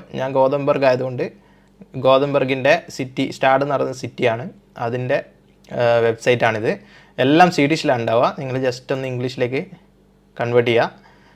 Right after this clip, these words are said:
അപ്പോൾ, ആ, ഫസ്റ്റ് തന്നെ നമുക്ക് കാണാം ഇതിൻ്റെ ഡീറ്റെയിൽസ്. Swedish for Immigrants എസ് എഫ് ഐ. കുറച്ച് വായിക്കാനുണ്ട്, വായിച്ച് നോക്കി കുറച്ച് ഡീറ്റെയിൽസ് കിട്ടും. പ്രധാനമായിട്ടും ഈ സംഭവങ്ങൾ, ആ, ഈ,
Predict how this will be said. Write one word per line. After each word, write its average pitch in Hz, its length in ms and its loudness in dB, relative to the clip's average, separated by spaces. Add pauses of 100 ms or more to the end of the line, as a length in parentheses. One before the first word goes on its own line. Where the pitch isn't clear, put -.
(160)
അപ്പോൾ, 156 420 4
ആ, 139 200 2
ഫസ്റ്റ് 185 320 0
തന്നെ 170 120 6
നമുക്ക് 160 200 4
കാണാം 147 340 4
ഇതിൻ്റെ 135 220 0
ഡീറ്റെയിൽസ്. 127 460 -2
Swedish 135 360 -4
for 143 260 -2
Immigrants 127 440 -4
എസ് 120 120 -8
എഫ് 120 160 -6
ഐ. 135 100 2
കുറച്ച് 131 300 -6
വായിക്കാനുണ്ട്, 127 720 0
വായിച്ച് 127 220 -4
നോക്കി 127 140 -8
കുറച്ച് 135 200 -4
ഡീറ്റെയിൽസ് 127 440 -2
കിട്ടും. 139 260 -6 (400)
പ്രധാനമായിട്ടും 151 640 4 (140)
ഈ 143 220 2
സംഭവങ്ങൾ, 131 600 0 (720)
ആ, 120 380 -2
ഈ, 127 280 -4